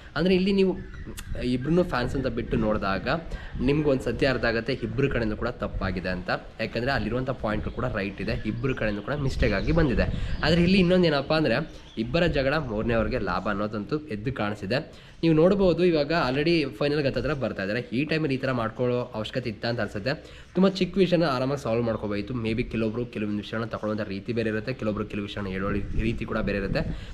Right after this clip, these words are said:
But ಅವೆರಡು ಕೂಡ ತುಂಬ ಇಂಪಾರ್ಟೆಂಟ್ ರೋಲ್ನ ಪ್ಲೇ ಮಾಡುತ್ತೆ. ಓಕೆನಾ? So ಇದೆಲ್ಲ ಎಲ್ಲಿಂದ ಸ್ಟಾರ್ಟ್ ಆಯ್ತು ಅಂತ ನೋಡೋಣ. ಓಕೆನಾ? ನಿಮಗೆಲ್ಲ ಗೊತ್ತಿರ್ಬೋದು, ಕಾರ್ತಿಕ್ and ಸಂಗೀತ ಮೊದಲಿಂದ ಕೂಡ ಎಷ್ಟು ಕ್ಲೋಸ್ ಇದ್ದಾರೆ. And ಅವ್ರಿಬ್ಬರನ್ನ ಕ್ಯಾರೆಕ್ಟರ್ ನೀವು ಅಬ್ಸರ್ವ್ ಮಾಡಿದ್ರೆ ಅವರಿಬ್ಬರು ಕೂಡ ಬೇಗ ರಿಯಾಕ್ಟಿವ್ ಆಗಿದ್ದಾರೆ, ಅಂದ್ರೆ ರಿಯಾಕ್ಟ್ ಮಾಡ್ತಾರೆ.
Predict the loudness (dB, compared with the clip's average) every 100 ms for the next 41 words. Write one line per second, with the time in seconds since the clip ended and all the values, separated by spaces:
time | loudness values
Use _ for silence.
0 | 0 2 2 2 2 0 0 0 0 0
1 | -2 -2 -2 0 -2 -2 -4 0 2 2
2 | 0 -2 -6 -6 -8 -10 -8 -6 -2 -2
3 | -2 -4 -10 0 2 4 6 6 8 8
4 | 6 4 2 2 2 2 4 4 4 2
5 | 2 2 2 -2 -8 -8 -8 -8 -10 -8
6 | 2 4 6 6 4 2 4 4 2 2
7 | 0 0 -2 -2 0 2 2 4 4 4
8 | 4 2 2 4 2 0 -2 -2 -2 0
9 | 0 -2 -8 -8 2 4 4 4 2 2
10 | 0 0 0 2 0 0 -2 0 0 0
11 | 0 -2 0 0 0 0 -2 -2 -2 -2
12 | -2 -2 -2 0 0 0 -2 -4 -6 -2
13 | -2 -2 -4 -4 -6